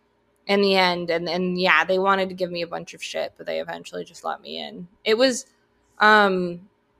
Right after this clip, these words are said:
we had, like, that one big drink anyways, and we were, w-, it was pretty close to, like, two by the time we got in and got the drink and everything, so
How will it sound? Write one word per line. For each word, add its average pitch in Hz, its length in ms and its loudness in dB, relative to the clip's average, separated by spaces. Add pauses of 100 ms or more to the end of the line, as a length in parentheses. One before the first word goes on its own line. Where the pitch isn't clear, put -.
(580)
we 233 200 -2
had, 226 320 4
like, 175 220 2
that 180 180 0
one 180 260 0
big 180 260 0
drink 180 300 0
anyways, 180 560 -2
and 170 140 -8
we 175 100 -4
were, 180 180 -2 (160)
w-, - 1080 -20 (300)
it 202 100 4
was 220 140 4
pretty 226 240 -4
close 190 400 2
to, 160 140 -4
like, 151 440 -6 (840)
two 196 480 0
by 180 200 4
the 175 80 -2
time 175 380 -2
we 170 100 -6
got 170 220 2
in 170 320 0
and 160 80 -10
got 165 140 -4
the 165 80 -14
drink 160 500 -8
and 156 80 -10
everything, 160 400 -8
so 156 240 -4